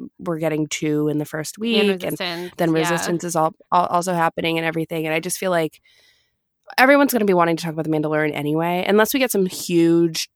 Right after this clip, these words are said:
Speaker 1: uh, Rise of Skywalker news and we're just have to talk about it. Then obviously we'll do it because we, we wanna talk about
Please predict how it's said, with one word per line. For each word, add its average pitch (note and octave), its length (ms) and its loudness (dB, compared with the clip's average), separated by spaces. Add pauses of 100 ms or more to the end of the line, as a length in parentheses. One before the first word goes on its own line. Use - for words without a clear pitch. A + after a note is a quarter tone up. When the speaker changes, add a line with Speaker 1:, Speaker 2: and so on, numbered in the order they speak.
(140)
Speaker 1:
uh, D#3 240 2
Rise D#3+ 220 0
of D#3+ 100 -8
Skywalker D#3+ 400 -2
news E3 380 -2
and D#3+ 180 -2
we're D#3+ 140 -2
just D#3+ 300 -8
have C#3+ 220 -4
to D#3+ 100 -12
talk C#3 240 -8
about F#3+ 240 0
it. G#3 120 -2
Then E3+ 120 -4
obviously D#3 420 -6
we'll D3+ 100 -6
do D#3 160 -6
it G3 80 -8
because - 220 -12
we, D#3 80 -8
we F3+ 320 -4
wanna F3 240 2
talk D#3+ 240 -4
about - 220 -4